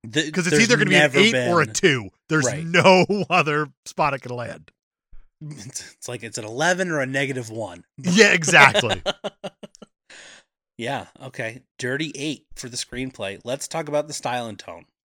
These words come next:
Speaker 2: I don't even know where to begin because
Speaker 1: <laughs>
Speaker 2: another midnight thing that happens is during a lot of shots, the audience will yell out, "Damn you, Todd Barron," who is the director of photography on this. He shot it,
Speaker 1: Yeah.
Speaker 2: and he did a terrible job.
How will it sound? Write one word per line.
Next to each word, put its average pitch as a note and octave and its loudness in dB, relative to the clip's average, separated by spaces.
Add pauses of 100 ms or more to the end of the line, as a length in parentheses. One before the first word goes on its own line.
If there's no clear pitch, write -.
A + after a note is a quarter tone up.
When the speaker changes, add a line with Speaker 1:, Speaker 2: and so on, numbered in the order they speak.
(140)
Speaker 2:
I E3+ 8
don't C#4 2
even C4 -6
know G#3 0
where F#3+ 2
to E3+ -4
begin F#2+ -10
because A#2+ -8 (340)
Speaker 1:
<laughs> - -20
Speaker 2:
another A#3 4
midnight F3 0
thing C#3+ -8
that A#2+ -4
happens - -10 (380)
is C3+ -8 (120)
during D#3+ -8
a E3 -6
lot F3 0
of C#3 -6
shots, D3+ -4 (340)
the G3 0
audience G#3+ 2
will E3+ -6 (120)
yell F3 2
out, D3 2 (280)
"Damn F#3+ 2
you, G#3 -2
Todd F#3+ 4
Barron," D#3 4 (800)
who F#3+ 6
is G3 4
the G3 -2
director F#3 2
of - -8
photography C#3+ 2
on G2 -6
this. G2+ -14
He D3 -8
shot F#3 6
it, A2 -2
Speaker 1:
Yeah. F#2+ -6
Speaker 2:
and A#2+ -10
he D3 -4
did D3+ -6
a C#3+ -4 (180)
terrible E3 2
job. C#3 -2